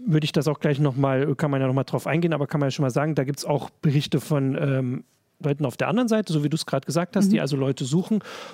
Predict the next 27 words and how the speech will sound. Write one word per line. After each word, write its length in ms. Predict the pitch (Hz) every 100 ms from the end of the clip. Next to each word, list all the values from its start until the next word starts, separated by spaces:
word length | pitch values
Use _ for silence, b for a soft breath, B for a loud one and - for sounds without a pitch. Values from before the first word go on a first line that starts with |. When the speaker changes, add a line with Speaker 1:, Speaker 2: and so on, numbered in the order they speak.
| B
Speaker 1:
und 200 | 180 151
die 60 |
sagen, 240 | 143 156 160
es 100 | -
bewirbt 460 | 156 131 226 -
sich 200 | - 123
halt 220 | 123 110
gar 200 | - 131
keiner. 280 | - 127 120
Das 180 | 123 160
ist 140 | 180
natürlich 380 | 180 151 165 139
die 320 | - 151 -
schwierigste 580 | - 156 156 131 113 -
Situation 640 | 113 120 143 110 - 120 113
dann. 240 | 113 107
Speaker 2:
Ja, 300 | 165 151 196
wobei 240 | 277 208 190
das 140 | 202
natürlich 400 | 220 196 208 -
auch 160 | 185 180
ein 120 | 185
bisschen 280 | 170 - 196
damit 260 | 196 196
zusammenhängt, 800 | 190 202 202 208 208 226 233 -
äh, 680 | - - 196 190 196 80 87
dass 680 | 202 196 185 175 - -